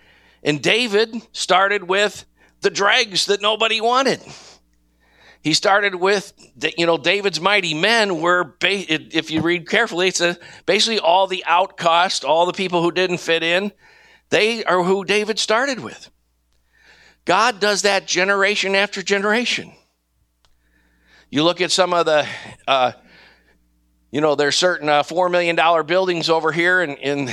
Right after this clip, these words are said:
in, uh, Beaver Creek. A hundred years ago, those were the most radical, lower class people who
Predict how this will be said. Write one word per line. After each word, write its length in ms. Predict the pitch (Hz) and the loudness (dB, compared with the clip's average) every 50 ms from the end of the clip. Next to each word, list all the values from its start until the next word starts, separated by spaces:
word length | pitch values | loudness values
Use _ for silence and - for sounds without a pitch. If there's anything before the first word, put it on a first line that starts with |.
| - - - - - - - | -10 -12 -16 -18 -20 -14 -6
in, 280 | 131 139 143 143 143 139 | -2 -2 -2 0 0 0
uh, 300 | 139 135 131 131 127 123 - - _ _ _ _ _ _ _ _ _ _ _ _ _ _ _ - | 2 2 2 0 0 -2 -8 -20 _ _ _ _ _ _ _ _ _ _ _ _ _ _ _ -4
Beaver 300 | - 170 208 190 180 170 | -2 -2 0 0 0 -2
Creek. 480 | - - 160 165 185 220 - - - _ _ _ _ _ - | -2 -2 -2 -2 -2 -2 -6 -12 -20 _ _ _ _ _ -4
A 60 | - 147 | -2 -2
hundred 460 | 151 156 208 240 240 220 196 175 151 | 0 2 0 2 2 2 0 0 -2
years 380 | 151 190 240 294 285 247 - | -4 -2 0 0 0 -2 -2
ago, 380 | 151 120 156 151 156 170 175 - 143 | -4 -2 0 0 2 0 0 -2 -2
those 320 | 156 185 220 240 220 202 | 0 0 0 0 -2 -2
were 260 | 170 185 185 185 180 | -2 0 0 0 0
the 140 | 165 151 156 | 0 -2 -2
most 580 | 151 165 175 185 185 170 - - - - - - _ _ _ _ _ _ _ _ _ _ _ _ _ _ _ _ _ - | 0 0 0 0 0 -2 -4 -6 -6 -8 -16 -16 _ _ _ _ _ _ _ _ _ _ _ _ _ _ _ _ _ -16
radical, 880 | 143 147 147 165 190 202 214 214 - 208 214 208 208 208 208 208 - _ - - - - _ _ - | -10 -4 0 0 2 2 0 -2 0 0 2 2 2 2 0 -2 -4 _ -20 -20 -20 -20 _ _ -16
lower 520 | - 139 147 165 185 208 208 214 214 208 | -6 -2 0 2 2 4 2 2 2 0
class 460 | - - 190 190 196 196 190 190 - | 0 0 0 2 2 2 2 0 -2
people 600 | - - 220 214 208 - 185 208 208 208 202 185 | -4 -4 -4 -4 -2 0 0 2 2 2 2 2
who 360 | 170 160 156 151 143 135 - | 2 0 0 0 0 -2 -4